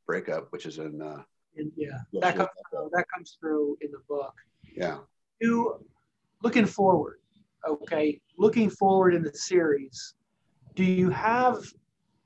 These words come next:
Speaker 2: I don't know, it, do you foresee, and do you foresee it ultimately as a redemption tale, or you just see him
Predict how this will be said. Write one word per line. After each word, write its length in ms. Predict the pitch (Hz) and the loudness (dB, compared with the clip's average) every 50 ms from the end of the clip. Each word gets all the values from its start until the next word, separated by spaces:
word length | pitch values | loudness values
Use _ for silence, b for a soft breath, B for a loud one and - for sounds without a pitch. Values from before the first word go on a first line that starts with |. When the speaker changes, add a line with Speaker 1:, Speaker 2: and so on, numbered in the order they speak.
| _ _ _ _ _ _ _ _ _ - 180 | _ _ _ _ _ _ _ _ _ -6 -2
Speaker 2:
I 60 | 185 | 0
don't 140 | 185 170 160 | 2 2 2
know, 220 | 143 123 110 - - - | 2 0 -4 -6 -6 0
it, 240 | 359 349 359 - - - _ _ _ - - _ _ _ - | 2 2 2 0 -4 -10 _ _ _ -20 -20 _ _ _ 0
do 100 | 208 202 | 2 2
you 180 | 196 202 202 190 - - | 4 4 2 0 -2 -2
foresee, 760 | 196 190 185 - - - - - 247 247 247 240 247 - - - | 2 2 2 2 0 -4 -6 -2 0 2 4 4 2 0 -2 -6
and 180 | 349 320 311 311 _ _ _ _ _ _ _ _ _ _ _ _ - | -8 -8 -8 -10 _ _ _ _ _ _ _ _ _ _ _ _ -2
do 120 | 208 208 | 0 0
you 180 | 196 202 202 - _ - | 2 0 0 -4 _ -4
foresee 440 | 185 - - - - - 247 254 | -4 -4 -4 -4 -6 -4 -2 2
it 180 | 254 254 - - _ _ _ - - _ _ _ _ _ _ _ _ - | 4 2 2 2 _ _ _ -20 -20 _ _ _ _ _ _ _ _ -2
ultimately 640 | - 180 190 202 208 208 214 214 214 - 196 202 202 190 | 2 4 6 8 6 6 6 2 2 2 2 4 4 4
as 180 | 180 175 170 | 2 2 2
a 60 | 175 | 2
redemption 680 | 160 151 147 143 143 - 170 185 196 - - 226 214 208 | 2 2 2 0 2 2 2 2 2 0 -2 -4 -4 -4
tale, 500 | - 202 208 208 214 214 220 220 220 _ _ _ _ _ _ _ _ _ _ - | -2 -2 0 2 2 2 2 0 -2 _ _ _ _ _ _ _ _ _ _ -2
or 160 | - 180 180 180 | 2 4 4 6
you 240 | 175 170 180 180 - | 6 6 4 4 4
just 360 | 175 180 180 - - - - | 4 2 2 2 0 -6 0
see 320 | - 214 214 214 202 - | 2 4 4 4 2 2
him 540 | - 180 190 190 185 180 175 175 170 170 - | 0 0 0 2 2 2 2 2 0 0 -2